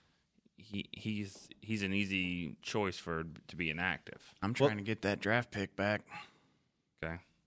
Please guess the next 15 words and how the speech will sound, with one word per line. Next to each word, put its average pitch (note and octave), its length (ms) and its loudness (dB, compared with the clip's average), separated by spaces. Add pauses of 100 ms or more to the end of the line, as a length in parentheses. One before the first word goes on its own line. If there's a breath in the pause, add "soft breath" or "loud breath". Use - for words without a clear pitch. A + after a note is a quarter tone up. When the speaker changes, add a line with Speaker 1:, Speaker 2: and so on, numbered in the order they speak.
Speaker 3:
Do C#3+ 80 4
you D#3+ 100 6
wonder E3 300 10
a D#3 60 12
little C3+ 240 8
bit A2+ 160 8
about G#2+ 320 8
Carroll A#2 400 8
from F#2 280 0
last G2+ 360 6
week? F2+ 240 0
'Cause F2+ 100 -4
it - 140 -4
seemed A#3 340 0
like G#2+ 320 6